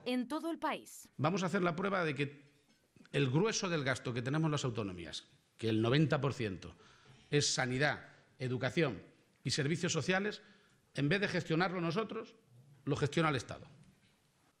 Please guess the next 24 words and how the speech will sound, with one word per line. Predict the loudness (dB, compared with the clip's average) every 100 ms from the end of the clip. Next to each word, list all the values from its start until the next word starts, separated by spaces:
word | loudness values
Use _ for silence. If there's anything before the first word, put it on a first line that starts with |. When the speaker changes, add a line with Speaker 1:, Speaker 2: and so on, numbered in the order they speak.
| _ _ _
Speaker 2:
Y | -2 0
es | 2
el | 0
Estado | 0 0 0 2
el | 0
que | -2
tiene | -2 -2 -2
que | -2
decirle | -2 0 0 0
a | 0
todos | 0 0
los | 0
españoles | 0 0 0 2 0 -4 -6 -14 -20 -20 _ _ _ -20 -20 _ _ _ _
cuáles | 0 2 2
son | 0
los | -2
criterios | -2 -2 0 0 0
objetivos | -2 -2 -2 -4 -2
para | 0 2 2 0
poder | -2 0 2 0
decir | -2 -2 -2
que | -2
es | -2
verdad | 0 0 0 -2